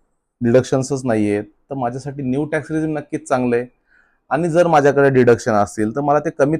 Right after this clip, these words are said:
कमी डिडक्शन किती हवं आहे? साधारणतः मला कमीत कमी डिडक्शन हवं आहे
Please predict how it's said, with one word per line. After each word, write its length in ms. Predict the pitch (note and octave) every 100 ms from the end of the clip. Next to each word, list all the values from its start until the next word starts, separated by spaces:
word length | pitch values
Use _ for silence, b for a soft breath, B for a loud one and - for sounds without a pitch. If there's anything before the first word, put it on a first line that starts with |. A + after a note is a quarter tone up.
| -
कमी 160 | E3
डिडक्शन 420 | D#3 D#3 D#3 D#3+ D3
किती 220 | C#3+ C#3+
हवं 300 | B2 A2 G#2+
आहे? 120 | G#2+ - _ _ _ _ _ -
साधारणतः 520 | A2+ A#2+ C3+ C#3+ C#3+
मला 200 | D3 C3
कमीत 280 | C#3 A#2+ C3 -
कमी 160 | C#3
डिडक्शन 420 | C3+ B2 B2+ - C3
हवं 280 | A#2+ A#2+
आहे 340 | A#2+ A#2+ C3+